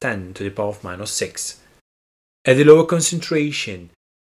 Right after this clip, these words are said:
of ten millimolar of O D six hundred was zero point nineteen for magnesium chloride and was essentially undetectable in the calcium chloride solution. Next,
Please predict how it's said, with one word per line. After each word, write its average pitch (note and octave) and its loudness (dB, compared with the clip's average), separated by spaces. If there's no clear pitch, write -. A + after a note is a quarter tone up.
of A#2 -6
ten C#3 -6
millimolar C#3+ -2
of - -8
O D#3+ -2
D D#3 -6
six - -8
hundred A2 -8
was A#2 -6
zero C3+ 0
point C3+ -8
nineteen B2 -10
for A#2 -6
magnesium G#2 -8
chloride A#2 2
and A#2+ -6
was A#2+ -4
essentially G#2 -8
undetectable A2+ -6
in G2+ -8
the F#2 -14
calcium A2 -4
chloride F#2 -6
solution. F2+ -8
Next, B2+ 0